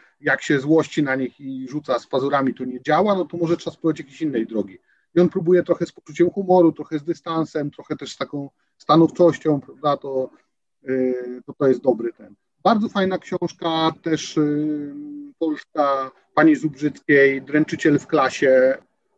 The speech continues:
dla młodszych nawet dzieci, pokazująca jakby dlaczego to w ogóle jest, też trochę odczarowująca sprawców. Że to nie są superbohaterowie, tylko to są też dzieci, które mają często problemy, prawda, że,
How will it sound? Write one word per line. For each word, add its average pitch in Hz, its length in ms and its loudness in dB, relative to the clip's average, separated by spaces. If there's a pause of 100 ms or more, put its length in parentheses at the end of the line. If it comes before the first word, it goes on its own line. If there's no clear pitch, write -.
(320)
dla 156 100 4
młodszych 165 440 2
nawet 143 320 -4
dzieci, 147 360 -2
pokazująca 139 960 -4 (240)
jakby 143 260 -4
dlaczego 170 400 0
to 156 100 -6
w 143 60 -8
ogóle 147 260 -4
jest, 151 180 0
też - 140 -10
trochę 175 260 -2
odczarowująca 165 720 0
sprawców. - 520 -6 (920)
Że 151 120 -2
to 170 120 0
nie 165 140 2
są 156 160 -4
superbohaterowie, 170 920 0
tylko - 220 -12
to 156 80 -18
są 160 160 -8
też 151 140 -12
dzieci, 151 240 -4
które 156 180 -4
mają 143 240 -2
często 156 300 -2
problemy, 165 800 0
prawda, 135 320 -2
że, 123 320 -4